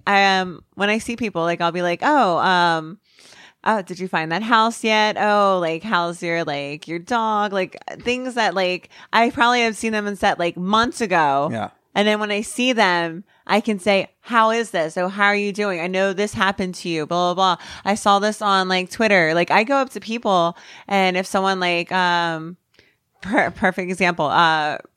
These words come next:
Speaker 1: Bridget B, right?
Speaker 2: Okay.
Speaker 1: When I saw her, I went up and said, "Congratulations for being a contract star." She got a contract star. I, and I just saw it on Twitter. I didn't have to. And I saw it a while ago, but it,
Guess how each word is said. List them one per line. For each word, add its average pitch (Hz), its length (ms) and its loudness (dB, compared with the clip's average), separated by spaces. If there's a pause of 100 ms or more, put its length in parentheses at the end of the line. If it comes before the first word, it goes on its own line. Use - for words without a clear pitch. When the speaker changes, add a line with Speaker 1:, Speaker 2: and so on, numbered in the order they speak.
(240)
Speaker 1:
Bridget 190 440 -2
B, 143 240 -6
right? 156 340 -2
Speaker 2:
Okay. 104 300 2
Speaker 1:
When 196 160 2
I 202 100 4
saw 214 260 2
her, 214 300 2
I 170 100 2
went 185 140 2
up 202 160 2
and 180 160 -6
said, 160 300 0
"Congratulations 175 800 -2
for 156 160 -2
being 147 180 -6
a 156 60 -4
contract 208 500 0
star." 123 220 -2
She 156 120 -8
got 147 200 0
a - 20 -4
contract 196 400 -4
star. 123 180 -6 (360)
I, 214 140 2
and 214 200 0
I 254 80 2
just 294 140 -4
saw 262 160 2
it 226 60 2
on 208 60 -2
Twitter. 196 540 0
I 180 80 -4
didn't 196 160 -2
have 208 280 0
to. 165 340 -4 (180)
And 185 100 0
I 190 60 2
saw 214 300 0
it - 100 -2
a 180 40 0
while 233 280 4
ago, 165 320 2
but 180 160 2
it, - 180 -4